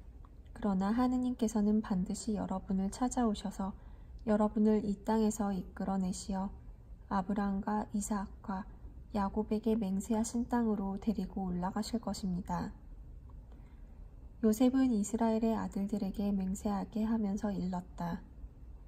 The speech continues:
"하느님께서 반드시 여러분을 찾아오실 것입니다. 그때 여기서 내 유고를 가지고 올라가십시오." 요셉이 백열 살에 죽자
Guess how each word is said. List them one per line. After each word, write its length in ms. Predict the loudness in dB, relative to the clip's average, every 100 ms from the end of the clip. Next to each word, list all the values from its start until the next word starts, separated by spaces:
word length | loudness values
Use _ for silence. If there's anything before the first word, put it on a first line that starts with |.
| -16 -16 -16 -14 -14 -16
"하느님께서 840 | -4 -2 0 -2 -2 0 4 4 4
반드시 560 | 4 2 2 0 0
여러분을 540 | 0 0 -2 0 0 0
찾아오실 560 | 0 2 4 4 0
것입니다. 760 | -2 -4 -2 -2 -2 -2 -2 -4 -10 -14 -16 -16 -14 -14 -12 -12 0
그때 460 | 0 2 4 4
여기서 420 | 4 2 2 2 2
내 220 | 2 2
유고를 400 | 0 -2 -2 -2
가지고 520 | 0 -2 -2 -4 -2
올라가십시오." 960 | 0 0 0 -2 -4 -8 -10 -6 -4 -6 -8 -14 -14 -14 -16 -16 -16 -16 -16 -16 -18 -16 2
요셉이 600 | 2 6 4 6 4 4
백열 520 | 2 2 2 0 0
살에 340 | 0 2 2 2
죽자 580 | -2 -10 -8 -2 -2